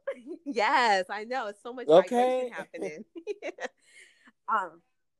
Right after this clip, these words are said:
Speaker 1: yes. But now let's give my audience, like, a one-on-one on plants. Like, what would your first piece of advice, even though I guess we've been dropping
Speaker 2: Ah.
Speaker 1: advice all through this, <laughs> like, what would your first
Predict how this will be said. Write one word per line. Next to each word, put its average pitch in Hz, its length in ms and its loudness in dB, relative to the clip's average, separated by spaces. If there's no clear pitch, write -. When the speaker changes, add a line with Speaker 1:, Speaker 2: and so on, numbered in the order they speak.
Speaker 1:
yes. 214 640 -2
But 226 140 -2
now 269 260 0
let's 302 320 -6
give 320 160 -2
my 277 140 -6
audience, 226 580 -12
like, 180 200 -10
a 175 80 -6
one-on-one 202 720 -10
on 165 300 -8
plants. 156 480 -8
Like, 151 280 -6
what 170 560 4
would 190 460 -2
your 175 200 0
first 208 300 -4
piece - 260 -12
of 170 120 -8
advice, 151 560 -2
even 262 220 -4
though 180 60 0
I 175 80 0
guess 170 200 -6
we've 202 100 -14
been 277 140 4
dropping 339 300 10
Speaker 2:
Ah. - 40 -4
Speaker 1:
advice 123 280 -6
all 135 160 -4
through 143 200 -10
this, 104 380 -6
<laughs> - 20 -20
like, 156 280 4
what 269 280 4
would 254 200 4
your 190 120 10
first 202 360 2